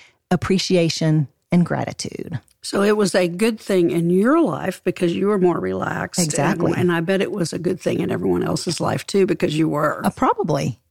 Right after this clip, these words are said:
Speaker 1: I'm sure that this is a lesson that I will have to learn many times, unfortunately.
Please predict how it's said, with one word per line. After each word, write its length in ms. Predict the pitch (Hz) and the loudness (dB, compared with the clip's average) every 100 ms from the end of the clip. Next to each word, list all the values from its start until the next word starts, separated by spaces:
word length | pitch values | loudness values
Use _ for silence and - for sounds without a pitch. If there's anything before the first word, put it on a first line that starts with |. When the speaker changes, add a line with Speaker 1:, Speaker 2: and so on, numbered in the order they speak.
| _ _ _ _ - | _ _ _ _ 0
Speaker 1:
I'm 120 | 247 | 2
sure 220 | - 285 | 4 4
that 120 | 254 220 | 4 2
this 160 | 190 | 0
is 100 | 175 | 2
a 60 | 170 | 2
lesson 320 | 165 170 170 | 2 2 2
that 120 | 160 | 2
I 80 | 160 | 2
will 100 | 151 | 2
have 180 | 156 147 | 0 0
to 80 | 156 | 0
learn 300 | 147 147 143 | 2 2 2
many 300 | 160 160 151 | 2 4 2
times, 400 | - 156 147 151 | 0 0 0 0
unfortunately. 840 | 156 143 147 147 147 - 143 156 | 0 2 0 -2 -2 0 0 0